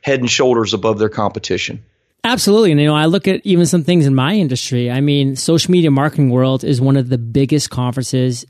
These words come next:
Speaker 2: in the world on social media. There's gonna be, like, three, four thousand people in San Diego, um, this March, two thousand and seventeen, like, at this conference. And if you wanna speak there, one of the requirements that Michael Stelzner has is that you have to be an author. Now,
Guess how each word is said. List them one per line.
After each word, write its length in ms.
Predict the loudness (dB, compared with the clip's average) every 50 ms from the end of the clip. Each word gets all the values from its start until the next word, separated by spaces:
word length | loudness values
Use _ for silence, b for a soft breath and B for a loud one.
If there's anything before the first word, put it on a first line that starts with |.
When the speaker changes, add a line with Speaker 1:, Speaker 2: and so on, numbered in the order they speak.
| _ -2
Speaker 2:
in 120 | 0 2
the 100 | 2 2
world 380 | 2 2 2 2 2 0 0 0
on 120 | 0 0
social 320 | 0 0 0 0 0 0
media. 240 | 0 2 2 2 2
There's 120 | 0 0 0
gonna 100 | -2 -2
be, 120 | 0 -2
like, 180 | -2 -4 -6 -8
three, 320 | -8 -4 0 0 0 0
four 320 | 0 -2 -2 0 0 0
thousand 500 | -2 -2 -4 -4 -2 -2 -2 0 -2 0
people 400 | 0 0 0 0 0 0 -2 -2 B B B B B B B
in 120 | 0 0 0
San 260 | 2 2 2 2 2
Diego, 560 | 4 2 2 2 2 2 0 0 0 -2 -2 B B B B B B
um, 400 | -4 -2 0 2 2 2 2 0
this 240 | 0 -2 -2 0 2
March, 560 | 2 2 2 2 2 0 0 -2 -2 -4 -4
two 140 | -2 -2 0
thousand 480 | 0 0 0 0 2 2 2 0 0 0
and 280 | 0 0 0 0 0
seventeen, 800 | 0 -2 -2 0 0 -2 -4 -4 -4 -2 0 2 2 2 2 0
like, 160 | 0 -2 -4
at 160 | -4 -6 -2
this 140 | -2 -4 -4
conference. 600 | -4 -2 0 0 0 0 0 0 0 0 0 -4 B B B B B B B
And 120 | 2 2 2
if 120 | 2 4
you 100 | 4 4
wanna 180 | 4 4 4 2
speak 360 | 0 0 0 0 0 0 0
there, 340 | 0 0 2 2 2 0 -2 b b b b b b
one 220 | -2 0 2 2
of 80 | 2 2
the 100 | 2 2
requirements 720 | 0 0 0 -2 -2 0 2 2 2 2 2 0 -2 -4
that 100 | -2 0
Michael 300 | 0 0 0 2 0 0
Stelzner 380 | 0 0 0 2 2 2 2 0
has 340 | 0 0 0 -2 -2 -2 -2
is 80 | -2
that 100 | -2 -2
you 140 | -2 -2 -2
have 300 | -2 -4 -6 -6 -6 -6
to 100 | -8 -4
be 180 | -2 -2 0 0
an 60 | 0
author. 420 | 0 0 -2 -4 -4 -4 -2 0
Now, 300 | 0 0 2 2 0 -2